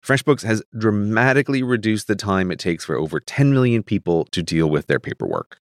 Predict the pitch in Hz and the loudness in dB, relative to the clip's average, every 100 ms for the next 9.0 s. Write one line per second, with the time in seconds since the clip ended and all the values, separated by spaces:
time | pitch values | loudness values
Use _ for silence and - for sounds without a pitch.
0 | _ - 135 139 165 165 156 143 135 143 | _ 0 4 4 4 4 2 2 0 0
1 | 143 131 113 107 104 95 92 90 98 85 | 0 2 4 2 2 0 2 0 0 0
2 | 87 85 85 85 95 117 123 123 120 104 | 0 0 -2 -4 -4 0 0 2 2 4
3 | 95 - _ _ - 95 110 98 101 98 | 2 0 _ _ 0 0 2 0 4 4
4 | 85 - - 95 - 69 64 53 - _ | 2 -4 0 2 0 -4 -6 -8 -12 _
5 | _ _ - 107 117 107 101 95 - 98 | _ _ -2 2 4 2 0 -2 0 0
6 | 92 90 - _ - 151 143 139 123 120 | 2 -2 -6 _ 0 2 4 4 2 2
7 | 131 120 113 120 117 113 101 113 107 85 | 2 2 2 2 2 2 4 2 4 4
8 | 78 - - - 95 101 101 - - | 2 -6 -16 -4 0 2 2 0 -14